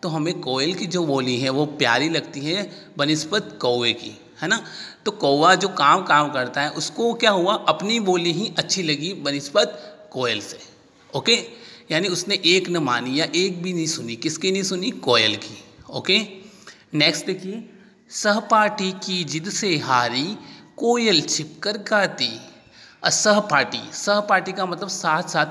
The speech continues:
पढ़ने वाला। जैसे आप class में पढ़ रहे हैं ना बेटा, पढ़ते हैं, तो आपके साथ जो भी पढ़ रहे हैं वो सब सहपाठी है, है ना, जिसको हम classmate कहते हैं।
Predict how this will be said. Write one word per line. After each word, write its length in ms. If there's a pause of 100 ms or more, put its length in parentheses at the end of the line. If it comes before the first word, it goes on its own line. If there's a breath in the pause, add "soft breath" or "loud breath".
पढ़ने 280
वाला। 260
जैसे 320
आप 220
class 300
में 100
पढ़ 120
रहे 100
हैं 60
ना 120
बेटा, 260 (380 loud breath)
पढ़ते 280
हैं, 340
तो 80
आपके 260
साथ 520
जो 140
भी 120
पढ़ 160
रहे 100
हैं 80
वो 60
सब 160
सहपाठी 600
है, 160 (200)
है 60
ना, 80
जिसको 300
हम 120
classmate 640
कहते 280
हैं। 200